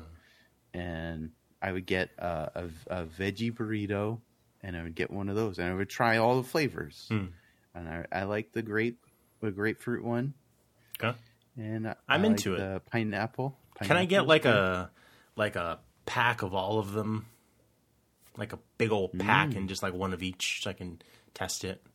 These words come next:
Speaker 2: Hey, Effie.
Speaker 1: Yeah, you should do it. Hey.
Speaker 2: Jarritos.
Speaker 1: Hi, Effie.
Speaker 2: Jarritos. Yeah, I'm gonna, I'm gonna
Speaker 1: Um,
Speaker 2: try 'em out. They're good. They're tasty. I'll try the pineapple and the grapefruit. Those, those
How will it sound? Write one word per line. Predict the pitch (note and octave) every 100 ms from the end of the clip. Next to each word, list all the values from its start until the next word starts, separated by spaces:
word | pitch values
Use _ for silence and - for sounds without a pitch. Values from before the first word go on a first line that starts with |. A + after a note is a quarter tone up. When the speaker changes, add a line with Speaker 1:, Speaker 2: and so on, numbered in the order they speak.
| _
Speaker 2:
Hey, | G2
Effie. | D#2+ - E2+ - _ _ _
Speaker 1:
Yeah, | D3 G#3 - -
you | A2
should | - -
do | C#4
it. | - - -
Hey. | -
Speaker 2:
Jarritos. | E3 A#3+ C#4+ - D2+ D#2 E2+ - - _ - - _ _ _ _ _ _ _ _ _ _ _ _ _ _ _ F3
Speaker 1:
Hi, | D3+
Effie. | G2 -
Speaker 2:
Jarritos. | B2+ - - G2 - - - -
Yeah, | D#3+
I'm | C#3+
gonna, | D#3 A#2+
I'm | C#3+
gonna | D3+ D3+
Speaker 1:
Um, |
Speaker 2:
try | D#3+
'em | D3+
out. | F#2+ F2
They're | A#2+
good. | G#2 - -
They're | A#2
tasty. | B2 A2 - D#2+ - - - - - _ _ _ _ _ _ - - - _ -
I'll | A2
try | A2 A2+
the | G#2+
pineapple | - G#2 G2+ F#2+ G2
and | F#2
the | F2+
grapefruit. | F2+ F2 E2+ - - _ _ - - -
Those, | G#2+ F#2
those | G2 F#2